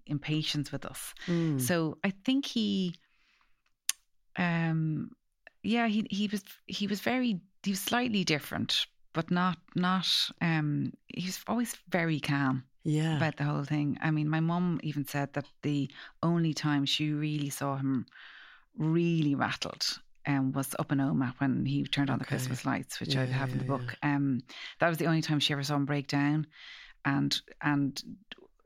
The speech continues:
Speaker 1: um, not have that ability to perform as he would.
Speaker 2: Well, let's talk about that part
Speaker 1: Mm-hmm.
Speaker 2: of the book now then. Um, you, because you do, and there's a whole section on Northern
Speaker 1: Mm-hmm.
Speaker 2: Ireland. Um, and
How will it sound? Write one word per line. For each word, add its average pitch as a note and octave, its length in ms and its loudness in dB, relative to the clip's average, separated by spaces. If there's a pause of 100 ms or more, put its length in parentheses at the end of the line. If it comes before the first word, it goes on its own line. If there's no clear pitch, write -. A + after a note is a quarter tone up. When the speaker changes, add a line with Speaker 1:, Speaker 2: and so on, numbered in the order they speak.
Speaker 1:
um, C#3+ 400 2
not D3 360 4
have C#3 300 -2
that C3+ 220 -2 (300)
ability C#3+ 540 0
to C#3+ 420 0 (160)
perform C#3 480 0
as C3+ 140 2
he B2+ 100 2
would. - 300 -2 (220)
Speaker 2:
Well, D#3+ 80 2
let's E3+ 120 2
talk E3+ 220 2
about D3 140 0
that C#3+ 100 4
part D#3+ 100 6
Speaker 1:
Mm-hmm. C#3 160 6
Speaker 2:
of C3+ 60 2
the B2+ 60 0
book C3 260 0
now B2 200 4
then. B2 360 2
Um, B2 440 2 (460)
you, D3 220 -2
because B2+ 260 0
you C#3 80 2
do, C#3 280 2
and C3 120 0
there's C#3 160 -2
a C#3 60 2
whole C3 180 2
section A#2+ 600 2
on C#3 160 4
Northern B2+ 280 4
Speaker 1:
Mm-hmm. B2 80 6
Speaker 2:
Ireland. B2+ 360 2 (420)
Um, C3 500 2 (680)
and C3+ 260 2